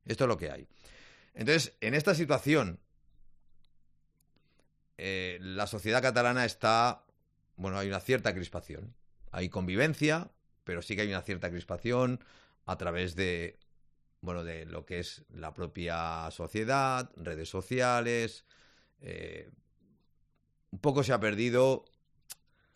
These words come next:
eh, digamos, esa alegría que teníamos todos. Es, es verdad, es decir, no, no podemos negarlo. Tampoco se puede decir que estemos en una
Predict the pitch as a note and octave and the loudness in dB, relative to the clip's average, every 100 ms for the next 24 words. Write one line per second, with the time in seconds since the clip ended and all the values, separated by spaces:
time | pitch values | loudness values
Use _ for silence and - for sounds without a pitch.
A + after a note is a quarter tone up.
0 | _ _ _ - D2+ E2 D#2+ C2+ _ - | _ _ _ -16 -12 -10 -10 -14 _ -4
1 | G2+ A2 G2 G2+ G2+ F#2 F2 G#2 D#2+ C#2+ | 0 0 0 0 0 0 0 -2 -2 -8
2 | - _ _ - - - G2 E2+ F2 E2 | -20 _ _ -20 -20 -10 -8 -4 -4 -4
3 | D#2+ - - - _ _ _ G2 F#2 G#2 | -8 -12 -16 -18 _ _ _ -10 -6 -4
4 | G#2+ A#2 B2 G2 - D#2+ E2 E2+ F2+ F2 | 0 0 0 -4 -10 -14 -10 -8 -8 -4
5 | F#2+ F#2 F2+ F2 E2+ D#2 C#2+ - - - | -2 -2 -4 -4 -4 -6 -14 -20 -20 -20
6 | _ _ _ _ _ - F#2+ G#2+ G2+ A#2+ | _ _ _ _ _ -4 -2 0 2 6
7 | A#2 - - _ _ _ _ _ _ _ | 4 2 -10 _ _ _ _ _ _ _
8 | _ _ _ - F2 G2+ F#2+ F2 C3+ G#2+ | _ _ _ -10 -6 -2 -2 0 -2 -2
9 | G2+ F#2+ F2+ F2 F2+ F#2 F2+ F2 F2 E2+ | -4 -4 -6 -6 -6 -4 -4 -4 -4 -6